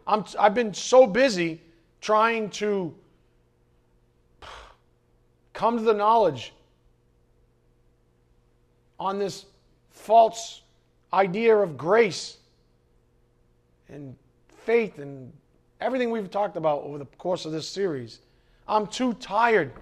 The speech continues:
and exhausted, and therefore I'm miserable and depressed. I can't even fulfill the one command that I know Jesus Christ wants me to fulfill,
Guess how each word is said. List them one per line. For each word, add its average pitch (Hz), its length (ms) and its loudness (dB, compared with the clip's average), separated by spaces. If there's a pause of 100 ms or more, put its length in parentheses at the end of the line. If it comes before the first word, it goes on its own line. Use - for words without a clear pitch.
(380)
and 185 120 -6
exhausted, 190 640 4
and 165 120 -6
therefore 196 320 -6
I'm 180 140 -8
miserable 190 480 -4
and 156 100 -8
depressed. 160 540 -8 (880)
I 208 100 -2
can't 214 320 -6
even 202 260 -6
fulfill 156 560 -2 (400)
the 131 80 -8
one 190 440 -2
command 156 560 -6 (180)
that 160 100 -6
I 160 100 -4
know 151 480 2 (180)
Jesus 151 320 -6
Christ 143 340 -4
wants 139 240 -10
me 139 100 -14
to 127 80 -16
fulfill, 160 560 -2